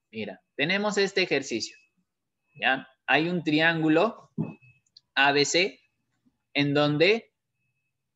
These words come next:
se forman, debido a estas dos líneas, que son bisectrices, si te das cuenta,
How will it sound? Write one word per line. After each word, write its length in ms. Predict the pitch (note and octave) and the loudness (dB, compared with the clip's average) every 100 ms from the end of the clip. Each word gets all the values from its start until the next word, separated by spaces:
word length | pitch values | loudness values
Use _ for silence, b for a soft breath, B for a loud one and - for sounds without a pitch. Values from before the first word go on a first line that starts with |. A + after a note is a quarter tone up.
| _ - | _ -10
se 200 | - D3+ | -6 0
forman, 680 | G3+ G3+ D#3 D#3+ F3+ G3+ _ | 2 2 2 0 -2 -12 _
debido 460 | B2 B2+ D3+ D3+ | -4 0 2 4
a 100 | C#3+ | 4
estas 340 | C#3+ D3+ C#3+ C3+ | 2 0 -2 0
dos 200 | D#3 D#3+ | -2 0
líneas, 520 | E3+ D#3 C#3 D3 - | -2 -2 -2 -4 -6
que 120 | A#2 | -6
son 220 | C#3 C3+ | -4 -2
bisectrices, 680 | C#3 C#3 A2+ - D3 C#3+ C3+ | -2 -2 -6 -4 -4 -2 -6
si 120 | A#2 | -8
te 80 | G#2 | -6
das 180 | G#2+ A#2+ | -4 -4
cuenta, 440 | - G#2 G2+ C#3 | -6 -8 -4 -4